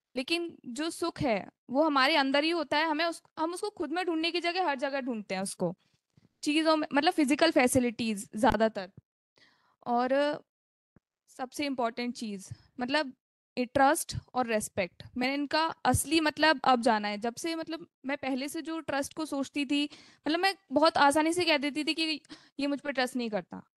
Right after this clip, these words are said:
या फिर ये मुझ पर ट्रस्ट नहीं करती, लेकिन मुझे ट्रस्ट का मतलब खुद से नहीं पता था, मैं डिफाइन नहीं कर पाती थी। लेकिन मैंने पहली बार मतलब ट्रस्ट की डेफिनेशन को इस वर्कशॉप में समझा। और रिस्पेक्ट, मतलब ये जो trust foundation of, जो रिलेशनशिप है, जो फाउंडेशन है ट्रस्ट,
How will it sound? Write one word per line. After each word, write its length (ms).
या 100
फिर 120
ये 80
मुझ 140
पर 100
ट्रस्ट 220
नहीं 160
करती, 260
लेकिन 220
मुझे 160
ट्रस्ट 280
का 60
मतलब 200
खुद 180
से 140
नहीं 120
पता 260
था, 120
मैं 300
डिफाइन 340
नहीं 160
कर 120
पाती 300
थी। 120
लेकिन 240
मैंने 200
पहली 400
बार 460
मतलब 300
ट्रस्ट 260
की 100
डेफिनेशन 540
को 300
इस 140
वर्कशॉप 400
में 80
समझा। 340
और 120
रिस्पेक्ट, 580
मतलब 280
ये 160
जो 360
trust 440
foundation 840
of, 280
जो 100
रिलेशनशिप 680
है, 140
जो 100
फाउंडेशन 600
है 100
ट्रस्ट, 340